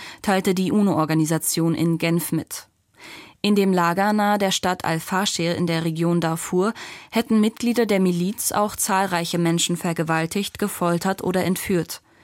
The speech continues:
Mehr als vierhunderttausend Bewohner des Lagers seien angesichts des Angriffs erneut geflüchtet.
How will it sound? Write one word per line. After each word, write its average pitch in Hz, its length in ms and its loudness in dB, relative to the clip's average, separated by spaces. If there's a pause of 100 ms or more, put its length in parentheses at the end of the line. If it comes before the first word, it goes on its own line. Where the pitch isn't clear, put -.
(280)
Mehr 202 180 2
als 208 220 -2
vierhunderttausend 185 1000 0
Bewohner 175 420 2
des 156 220 -2
Lagers 156 420 0
seien 196 240 0
angesichts 190 560 -2
des 185 220 -4
Angriffs 165 500 -2
erneut 185 480 0
geflüchtet. - 680 -6